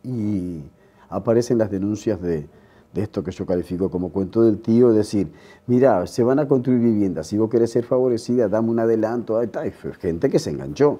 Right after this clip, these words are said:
este, con eso, y entonces se apropiaron en forma indebida. Hasta ahora,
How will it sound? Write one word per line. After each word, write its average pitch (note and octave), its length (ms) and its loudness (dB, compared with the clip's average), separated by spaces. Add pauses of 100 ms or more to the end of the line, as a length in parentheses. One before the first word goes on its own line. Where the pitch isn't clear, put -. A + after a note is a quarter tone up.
(180)
este, - 640 -12
con G#2+ 160 -2
eso, F2 400 -6 (100)
y C#2+ 100 -8
entonces D2 580 -8
se F2+ 80 -8
apropiaron F2 560 -4
en F2 80 -6
forma E2+ 260 -8
indebida. D#2 500 -6 (1300)
Hasta - 360 -2
ahora, D#3 520 6